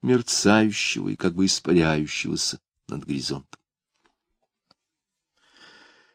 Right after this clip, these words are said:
До сих пор я не понимаю,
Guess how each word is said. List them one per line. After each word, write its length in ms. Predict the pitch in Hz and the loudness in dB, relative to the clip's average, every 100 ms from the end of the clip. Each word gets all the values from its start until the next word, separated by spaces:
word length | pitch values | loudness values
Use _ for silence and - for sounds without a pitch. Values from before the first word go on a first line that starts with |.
| _ _ _ _ | _ _ _ _
До 300 | 90 92 196 | 2 10 10
сих 420 | 202 - 160 - - - | 10 6 4 4 -2 -6
пор 380 | 127 175 185 131 | 8 10 12 10
я 300 | 87 123 185 | 6 8 8
не 220 | 180 175 | 8 4
понимаю, 840 | - 156 151 156 147 104 82 71 | 2 0 0 0 2 4 2 -2